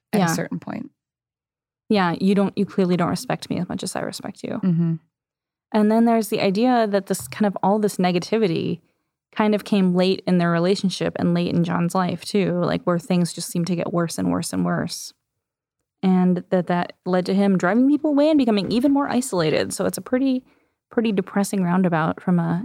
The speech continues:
Speaker 2: you know, kind of a nice story, I guess, that we get with Olin.
Speaker 1: <laughs> It's a self-feeding cycle with John. And that was, like, it, it was helpful having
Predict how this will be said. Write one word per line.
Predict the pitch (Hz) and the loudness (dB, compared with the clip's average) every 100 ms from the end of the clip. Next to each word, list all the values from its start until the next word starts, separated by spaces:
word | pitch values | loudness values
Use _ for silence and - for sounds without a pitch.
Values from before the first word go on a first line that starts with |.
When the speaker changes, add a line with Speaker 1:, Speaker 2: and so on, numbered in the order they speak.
| 320 | -6
Speaker 2:
you | 208 | -4
know, | 180 | -4
kind | 185 269 | 0 2
of | |
a | 247 | 4
nice | 180 165 | 2 0
story, | - 160 175 220 | -4 -4 -2 -2
I | 214 | -2
guess, | 180 - | -4 -4
that | |
we | - | -2
get | 180 190 | 0 2
with | 180 | 2
Olin. | 170 180 196 254 262 | 4 4 4 2 0
Speaker 1:
<laughs> | |
It's | 190 | -2
a | 208 | 0
self-feeding | 330 294 196 180 - 185 180 175 170 | 0 2 0 -2 -6 -2 0 0 0
cycle | - 170 175 160 | 0 0 0 0
with | 165 | -2
John. | - 160 165 170 - _ _ _ _ | -2 -2 0 -2 -4 _ _ _ _
And | - 190 | 0 2
that | 175 | 0
was, | 185 180 | 0 -2
like, | 170 - | -2 -2
it, | 185 - | -4 0
it | |
was | 190 180 | 0 0
helpful | 180 - 185 | -2 -2 -4
having | 175 175 175 170 | -2 -2 -2 -4